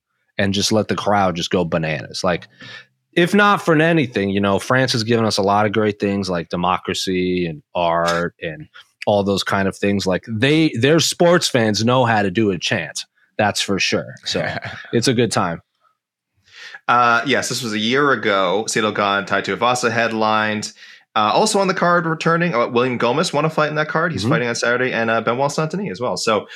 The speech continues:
Speaker 3: uh, yes, good on France for bringing the heat. As I said, the ceremonials, they were pumped as hell. They were cheering the French fighters so loud. So, uh, you're right, Jose. If last year is any indication, if Friday's ceremonial weigh-ins are any indication,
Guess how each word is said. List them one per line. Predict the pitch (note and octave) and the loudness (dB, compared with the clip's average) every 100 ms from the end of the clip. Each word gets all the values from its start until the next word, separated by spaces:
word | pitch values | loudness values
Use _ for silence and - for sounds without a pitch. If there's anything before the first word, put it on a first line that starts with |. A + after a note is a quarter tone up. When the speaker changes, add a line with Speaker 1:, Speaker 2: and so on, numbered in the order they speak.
| - - - | -18 -6 0
Speaker 3:
uh, | A#2+ A#2+ A#2+ A#2+ | 4 4 2 0
yes, | C#3+ A2+ | 0 0
good | - C#3 | 0 2
on | B2+ A#2+ | 2 0
France | - A2+ G#2+ G#2+ G#2 - | 0 0 0 0 -2 -6
for | - G#2+ | -4 -2
bringing | G2+ A2 | 0 0
the | G2+ | -2
heat. | - A2 | -2 0
As | G2+ | 2
I | G2+ | 0
said, | G2+ A2+ G#2 F#2+ | 0 0 0 0
the | |
ceremonials, | G2 B2+ A#2 A2 A2+ A2 A2 | 0 0 2 2 2 0 -2
they | G2 G#2 G#2+ | -2 0 0
were | G2 G2 G2 - | 0 0 0 -2
pumped | G2+ G#2+ | -2 0
as | - G2+ G#2 - | -2 0 -2 -2
hell. | G2+ G2+ F#2 | 0 0 2
They | G2+ | 0
were | G#2 | 0
cheering | - G#2+ G#2+ | -2 -2 -2
the | G2 | -2
French | - G2 | -4 -4
fighters | - G2 G2 | -2 -2 0
so | - F#2+ | 0 0
loud. | F#2 F#2+ F#2+ | 2 0 0
So, | - F#2+ F#2 F2+ - - - | -2 0 -2 -4 -16 -20 -2
uh, | G#2 G2+ | 0 2
you're | G#2+ G#2 | 2 0
right, | G2+ | 0
Jose. | G2+ F#2+ | 0 0
If | F2 | 0
last | A2+ C#3+ C#3 | 2 2 2
year | C3+ | 0
is | A#2 | 0
any | G#2+ G#2 | -2 -2
indication, | G2+ - G#2 - G2 G2+ | -2 -2 -2 -2 -2 -2
if | F#2+ - | -8 -4
Friday's | G#2+ G2+ G2 G2 F#2+ - - | 0 2 2 0 -2 -8 -8
ceremonial | - G2+ F#2+ F#2+ F#2 A2 | -2 0 0 0 0 0
weigh-ins | A2+ B2+ A2 G2 | 0 2 0 0
are | |
any | F#2+ | -2
indication, | F#2 E2+ F#2 - F2 - | -4 -4 -4 -2 -2 -2